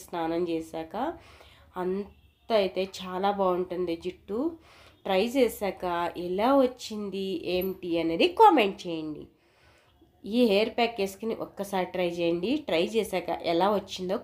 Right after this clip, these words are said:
కామెంట్ చేయండి కామెంట్లో. అలాగే వదిలేయకుండా ఫ్రెండ్స్కి,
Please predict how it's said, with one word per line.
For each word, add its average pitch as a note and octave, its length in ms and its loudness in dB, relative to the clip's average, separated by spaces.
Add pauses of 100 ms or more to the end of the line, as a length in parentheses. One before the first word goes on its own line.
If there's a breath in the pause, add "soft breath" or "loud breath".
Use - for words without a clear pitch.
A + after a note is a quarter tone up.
కామెంట్ F#3+ 400 0
చేయండి D#3+ 360 -6 (560 soft breath)
కామెంట్లో. F#3 840 0 (1120 loud breath)
అలాగే F#3+ 320 2 (120)
వదిలేయకుండా F#3 680 -2 (220)
ఫ్రెండ్స్కి, G3+ 500 -2